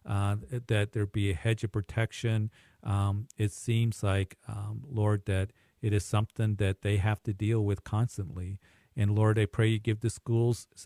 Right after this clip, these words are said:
uh, just wisdom in, when it comes to security. And we pray for our churches and, and for businesses. We live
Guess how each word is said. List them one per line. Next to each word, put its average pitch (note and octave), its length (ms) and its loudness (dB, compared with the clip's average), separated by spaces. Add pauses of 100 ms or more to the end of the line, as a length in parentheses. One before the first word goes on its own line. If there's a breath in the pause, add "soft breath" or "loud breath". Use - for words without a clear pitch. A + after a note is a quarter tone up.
uh, G#2+ 280 -2
just A2+ 280 -2
wisdom G#2+ 640 0
in, G2 380 0
when G2+ 160 2
it G2 80 -4
comes G#2 280 0
to G#2 120 -2
security. G#2 720 -2 (500 loud breath)
And A2 260 2
we A2+ 160 2
pray A#2 280 2
for A#2+ 360 0
our A2+ 140 2
churches G2+ 800 -4
and, G2 280 -2
and G#2 300 0
for G#2+ 200 -2
businesses. G2+ 1000 -2
We G#2 180 0
live A2+ 380 0